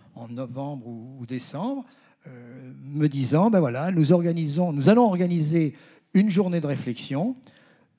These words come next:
euh, totalement, euh, libre. Nous souhaiterions vous poser la question, est-ce qu'on peut améliorer le système olfactif des chiens ? Et si oui, comment ? Est-ce que vous voulez venir ? »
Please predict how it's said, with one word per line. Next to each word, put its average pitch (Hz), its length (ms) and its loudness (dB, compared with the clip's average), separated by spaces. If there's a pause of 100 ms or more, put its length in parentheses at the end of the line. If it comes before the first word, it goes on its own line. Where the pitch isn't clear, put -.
euh, 117 680 -8 (480)
totalement, 143 680 -2
euh, 113 220 -16
libre. 226 540 -2 (460)
Nous 147 320 2
souhaiterions 175 500 2
vous 147 120 -2
poser 139 280 0
la 120 120 -4
question, 220 640 -2 (380)
est-ce 202 200 4
qu'on 190 140 0
peut 180 120 2
améliorer 147 760 -2
le 123 100 -4
système 147 380 -4
olfactif 117 460 -10
des 123 120 -6
chiens ? 247 420 -2 (600)
Et 175 80 4
si 160 160 -4
oui, 240 160 -2
comment ? 131 320 -10 (500)
Est-ce 175 180 0
que - 60 -2
vous 208 140 0
voulez 170 180 0
venir ? » 104 340 -14